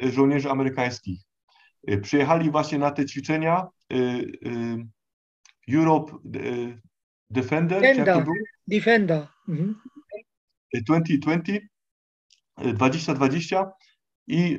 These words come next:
Speaker 1: e, było ich już wtedy trzysta osiemdziesiąt tysięcy. Na
Speaker 2: Wow.
Speaker 1: przełomie roku dwadzieścia jeden dwadzieścia dwa już było pięćset osiemdziesiąt tysięcy.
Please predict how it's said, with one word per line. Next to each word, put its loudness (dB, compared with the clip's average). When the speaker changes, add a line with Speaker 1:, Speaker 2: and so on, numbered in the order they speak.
Speaker 1:
e, 6
było 6
ich 0
już -2
wtedy 0
trzysta -4
osiemdziesiąt -2
tysięcy. -2
Na 4
Speaker 2:
Wow. 4
Speaker 1:
przełomie 4
roku -2
dwadzieścia 0
jeden 0
dwadzieścia 0
dwa 2
już 0
było 0
pięćset -2
osiemdziesiąt 0
tysięcy. -4